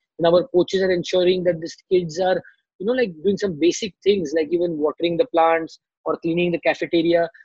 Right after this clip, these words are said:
So you keep them engaged, you keep them, you know, as you mentioned, it's like us being parents for them at that, at, at, at such challenging times. So I think it's, it's more tougher, mm, to do this, and, and you want these kids to succeed when you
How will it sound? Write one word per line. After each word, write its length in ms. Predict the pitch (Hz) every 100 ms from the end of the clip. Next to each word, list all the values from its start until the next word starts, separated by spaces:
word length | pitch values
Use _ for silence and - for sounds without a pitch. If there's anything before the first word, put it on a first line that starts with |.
| _
So 140 | -
you 180 | 202 202
keep 200 | - 220
them 160 | 190 247
engaged, 380 | 196 185 185 156
you 80 | 160
keep 280 | 196 180
them, 280 | 190 226 208 175
you 80 | 202
know, 280 | 240 - - _ _ _ 180 - _ _ -
as 120 | 185
you 60 | 214
mentioned, 360 | 214 208 233
it's 140 | 208 214
like 100 | 202
us 340 | 214 208 202 180
being 240 | 202 208
parents 400 | 202 190 202 208
for 160 | 208 196
them 160 | 180 170
at 100 | 165
that, 120 | 165 156 - -
at, 120 | 175 160
at, 100 | 170
at 160 | 175 160
such 280 | 175 170 -
challenging 420 | 165 170 170 160
times. 320 | 165 160 139 - _ _
So 60 | 190
I 20 |
think 160 | 214 226
it's, 140 | 180
it's 220 | 214 175 196
more 400 | 190 208 220 175
tougher, 460 | 185 208 214 208 -
mm, 320 | 185 190 190
to 80 | 202
do 160 | 175 190
this, 160 | 208 226
and, 240 | 214 214 202 _ _ _
and 120 | 196
you 80 | 220
want 220 | 214 247 247
these 120 | -
kids 220 | 240 196
to 100 | 214
succeed 440 | - 175 - 202 170
when 160 | 180
you 80 | 185